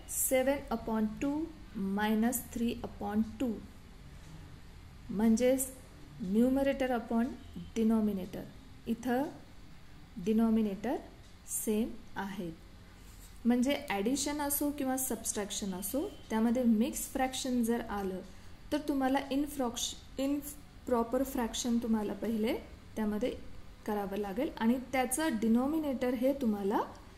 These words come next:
equal करावं लागेल. Equal म्हणजे हे equal नाही आहे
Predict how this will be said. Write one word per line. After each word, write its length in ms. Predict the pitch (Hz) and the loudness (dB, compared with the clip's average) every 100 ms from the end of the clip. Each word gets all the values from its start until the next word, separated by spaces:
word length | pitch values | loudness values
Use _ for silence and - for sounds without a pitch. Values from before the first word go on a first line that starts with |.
| - - - | -18 -14 -2
equal 360 | 302 - 302 277 | -2 2 2 4
करावं 320 | 277 196 190 | 2 -4 -4
लागेल. 320 | 190 185 185 185 - | -4 -4 -6 -8 -2
Equal 340 | 233 262 277 | -2 4 4
म्हणजे 360 | 277 262 269 320 | 4 2 4 2
हे 220 | 285 277 - | 2 0 0
equal 380 | 233 - 247 247 | -4 -2 2 4
नाही 300 | 233 247 247 | 6 4 2
आहे 100 | - | 0